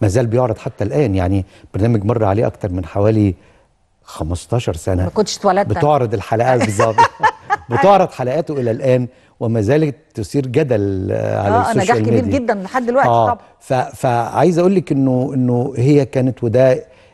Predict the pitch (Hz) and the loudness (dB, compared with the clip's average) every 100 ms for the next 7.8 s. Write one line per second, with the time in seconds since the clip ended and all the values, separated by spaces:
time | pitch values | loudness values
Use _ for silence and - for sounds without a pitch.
0 | _ _ - 120 139 139 - 127 135 123 | _ _ 0 2 2 2 -2 -2 0 2
1 | 110 110 104 92 92 92 - - 98 87 | 0 0 -2 -2 -4 -6 -6 -4 -4 -4
2 | - - 92 - - 180 104 98 98 95 | -6 -6 -6 -6 -8 -4 -2 0 2 2
3 | 92 101 120 110 - 90 82 101 85 - | 2 0 0 -2 -2 -6 -4 -4 -4 -10
4 | _ _ _ 110 90 101 110 90 107 - | _ _ _ -2 -2 -2 -2 -2 -4 -4
5 | 92 95 95 123 143 147 - - - 117 | -6 -4 0 4 4 2 -6 -20 -4 2
6 | 120 160 156 117 82 98 87 78 - _ | 4 4 4 2 0 -2 -2 -6 -14 _
7 | _ _ - 110 110 107 101 | _ _ -6 -4 -2 0 -2